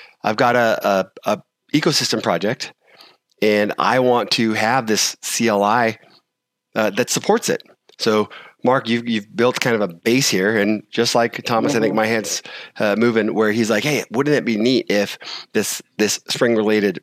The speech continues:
Speaker 1: project that I know that he's working on, wouldn't it be neat if I had a C L I that could do some code
Speaker 2: Right.
Speaker 1: generation, that could help people,
Speaker 2: Yeah.
Speaker 1: uh, go along?"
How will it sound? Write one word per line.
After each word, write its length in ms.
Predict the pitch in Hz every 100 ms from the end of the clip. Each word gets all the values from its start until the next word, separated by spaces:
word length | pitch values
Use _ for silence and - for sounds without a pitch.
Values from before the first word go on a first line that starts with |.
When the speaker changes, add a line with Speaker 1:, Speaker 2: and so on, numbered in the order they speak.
| -
Speaker 1:
project 400 | 113 110 101 -
that 200 | 98 -
I 120 | 104
know 160 | 95 101
that 160 | 92
he's 180 | 90 90
working 300 | 95 87 90
on, 160 | 87 95 - - -
wouldn't 160 | 120 120
it 20 |
be 140 | 107
neat 160 | 117 127
if 100 | 110
I 60 |
had 120 | 110 95
a 60 |
C 200 | - 113
L 120 | 107
I 340 | 98 110 98 - _ _ _ -
that 140 | 98
could 260 | 113 98 101 _ _ _ -
do 120 | 156
some 160 | - 110
code 160 | 127
Speaker 2:
Right. 80 | 110
Speaker 1:
generation, 560 | 147 113 90 - 73 78
that 120 | -
could 280 | 92 92 98 - -
help 260 | 120 104
people, 440 | - 113 117 110 104
Speaker 2:
Yeah. 80 | - - - -
Speaker 1:
uh, 180 | 104
go 160 | 110 123
along?" 320 | 135 151 90